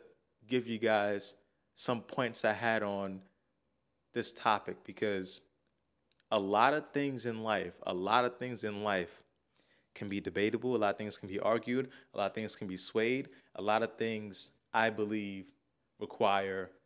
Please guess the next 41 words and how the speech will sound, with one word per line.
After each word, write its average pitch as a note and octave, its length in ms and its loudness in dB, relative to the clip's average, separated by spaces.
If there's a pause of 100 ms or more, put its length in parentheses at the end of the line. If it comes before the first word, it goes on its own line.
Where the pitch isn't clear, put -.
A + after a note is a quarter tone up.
(460)
these G#2+ 220 0
kind G#2 260 -2
of G2+ 80 -4
conversations. G2 840 -4 (1700)
A G2 80 0
lot G#2 320 6
of A2 100 2
things A2+ 240 -2
in G#2+ 140 -4
life, G2+ 200 2
when G2+ 100 -6
it F#2+ 60 -10
comes G#2+ 220 -4
to G#2+ 80 -4
these G#2 180 -4
terms, A2 380 -4
when G2+ 100 -8
it F#2+ 80 -16
comes G2+ 160 -10
to G2+ 60 -6
these F#2+ 160 -10
actions, G#2+ 400 0
when G2+ 80 -6
it A#2+ 100 -6
comes A2 320 -4
to G#2+ 120 -2
these G#2 180 -4
perceptions, F#2 800 -4 (380)
are F#2+ 120 -2
not G2 340 0
black G2+ 280 2
and F#2+ 120 -8
white. F#2 240 -4 (1900)
And A2+ 100 2
I G#2+ 60 4
think A2 180 0
the G2+ 80 0
sooner A2 320 0
you G#2 140 0
realize G#2 540 2
that, B2 320 2